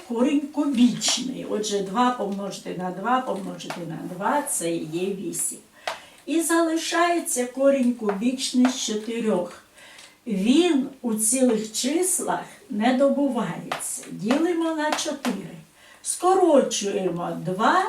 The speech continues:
та чотири на два, отже, один та два. І в результаті маємо корінь кубічний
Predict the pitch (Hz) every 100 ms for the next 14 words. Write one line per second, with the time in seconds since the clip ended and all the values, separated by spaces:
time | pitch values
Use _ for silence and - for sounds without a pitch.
0 | 508 - 240 277 - 285 285 247 190 175
1 | 175 214 269 208 175 175 170 - - 233
2 | 220 185 180 175 - 214 190 214 214 185
3 | 151 - _ 180 175 165 160 175 196 294
4 | - - - - _ - 285 269 190 -
5 | 196 202 185 - 185 180 208 294 339 330
6 | 320 240 196 170 160 170 - 254 302 339
7 | 330 - 311 262 254 214 - 196